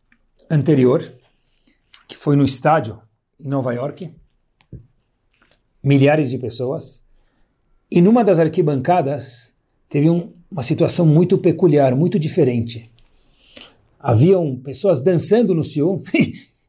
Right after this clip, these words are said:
e o estádio inteiro estava dançando e feliz, alguns mais, outros menos,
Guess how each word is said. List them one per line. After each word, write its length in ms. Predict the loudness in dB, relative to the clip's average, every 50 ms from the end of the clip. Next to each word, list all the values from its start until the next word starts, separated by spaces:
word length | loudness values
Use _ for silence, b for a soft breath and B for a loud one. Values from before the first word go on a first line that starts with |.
| _ -2 0
e 20 |
o 40 | 0
estádio 400 | 2 2 0 0 0 0 0 -2
inteiro 260 | 0 2 2 2 0
estava 380 | -2 -6 -6 -6 -6 -4 -4 -4
dançando 520 | -4 -4 -4 -4 -4 -4 -4 -4 -4 -6
e 60 | -8
feliz, 580 | -6 -4 -4 -2 -2 -2 -4 -4 -8 -12 -14 -16 -16
alguns 260 | -10 -6 -4 -2 0
mais, 260 | 0 2 2 2 0
outros 220 | -2 -6 -8 -6
menos, 500 | -4 -2 -2 0 -2 -4 -8 -12 -16 -18